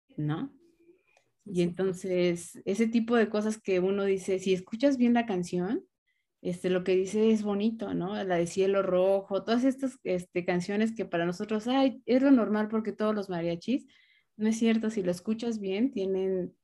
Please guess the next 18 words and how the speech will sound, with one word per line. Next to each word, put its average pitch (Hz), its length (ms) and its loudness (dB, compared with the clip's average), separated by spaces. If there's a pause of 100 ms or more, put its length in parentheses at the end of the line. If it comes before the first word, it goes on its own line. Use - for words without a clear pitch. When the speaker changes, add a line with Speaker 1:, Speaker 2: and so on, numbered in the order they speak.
Speaker 1:
¿no? 185 280 -4
Tienen 196 300 -2
su, 170 500 -4 (960)
su - 180 -2
letra 180 360 2
y 202 80 0
su, 165 280 -4
y 180 80 0
dices, 180 260 -2
"Y 185 140 -2
esa, 220 280 0
y 208 180 2
era 233 800 2
en 180 300 0
esas 220 260 -2
épocas", 233 560 -4
¿no? 196 260 -8 (760)
Este, 165 960 -6